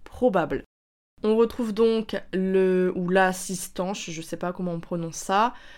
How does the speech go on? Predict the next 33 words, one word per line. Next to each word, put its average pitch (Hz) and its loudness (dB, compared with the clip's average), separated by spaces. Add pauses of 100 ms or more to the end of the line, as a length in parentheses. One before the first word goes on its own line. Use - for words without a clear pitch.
(160)
le 220 6
cynomorium. 220 2
Alors 160 0
lui, 202 0
je 196 0
l'ai 160 0
pas 180 -4
trouvé 196 0
autre 202 -2
qu'en 180 -4
latin, 175 -2
donc 165 -8
il 180 -8
a 170 -8
peut-être 196 -4
d'autres 180 0
noms, 180 -2
mais 180 -2
en 180 -10
tout - -12
cas, 175 -4
voilà. 170 -6 (300)
Le 180 0
cynomorium, 190 0 (300)
le 247 6
basilic 208 0
sacré 185 -4
qu'on 180 -8
appelle 185 0
aussi, 196 -2
euh, 180 -4
le 170 0
tulsi. 269 0